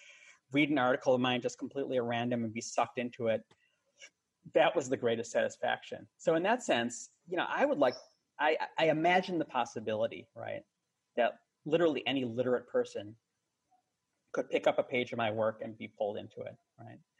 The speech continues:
Uh, whatever their interests. So that's a fantasy, right? That's, like, an ideal. Um, but a lot of the reason I write the way I do, uh, and write with as much charm and seduction as possible and sort of lapel grabbing,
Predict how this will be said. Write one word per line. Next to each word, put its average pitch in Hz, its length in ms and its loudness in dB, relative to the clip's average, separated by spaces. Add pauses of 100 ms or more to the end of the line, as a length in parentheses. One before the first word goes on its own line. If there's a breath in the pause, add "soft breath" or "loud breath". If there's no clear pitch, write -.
(340 soft breath)
Uh, 104 400 0
whatever 123 460 2
their 107 160 -4
interests. - 580 -12
So - 160 0
that's 147 200 2
a 147 40 -8
fantasy, 117 720 -4
right? 110 200 -2
That's, 120 260 -2
like, 117 160 0
an 123 100 -4
ideal. 113 640 -2 (420 soft breath)
Um, 120 400 2 (120)
but 139 180 6
a 135 60 0
lot 135 160 6
of 160 60 2
the 147 80 4
reason 131 480 0 (280)
I 127 120 4
write 120 400 0
the 127 60 0
way 120 140 4
I 110 120 2
do, 120 440 -2 (520)
uh, 113 340 0 (340)
and 120 180 -4
write 120 240 2 (220)
with 135 140 -6
as 123 140 -8
much - 240 -4
charm 120 360 -2
and 117 160 -4
seduction 120 420 -4
as 113 100 -12
possible 123 540 -2
and 110 120 -8
sort - 120 -4
of 113 100 -10 (580 soft breath)
lapel 139 540 2
grabbing, 120 640 2